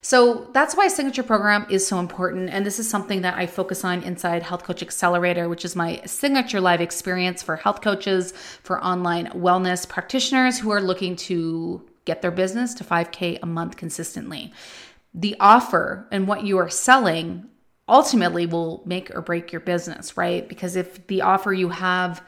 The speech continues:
isn't a good offer, if it doesn't actually transform people, then that's a problem, right? Because then you are gonna talk out your ass when you say that it works,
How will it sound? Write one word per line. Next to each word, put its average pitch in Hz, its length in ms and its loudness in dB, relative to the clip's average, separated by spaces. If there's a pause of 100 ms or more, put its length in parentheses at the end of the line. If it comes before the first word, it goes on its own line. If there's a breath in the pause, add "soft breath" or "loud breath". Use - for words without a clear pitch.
isn't 247 320 2
a 202 80 0
good 202 220 4
offer, 185 580 8
if 185 80 2
it 202 40 0
doesn't 285 220 2
actually 349 300 2
transform 226 680 0
people, 185 400 -2
then 180 160 0
that's 220 240 -2
a 185 60 -6
problem, 202 560 -2
right? 185 280 -2
Because 170 260 -10
then 190 260 -4
you 185 260 -4
are 180 400 0
gonna 175 180 -4
talk 170 320 -2
out 190 140 0
your 202 160 0
ass 285 340 4
when 226 80 0
you 220 80 4
say 214 200 -4
that 226 120 -4
it 240 80 -6
works, 196 460 -6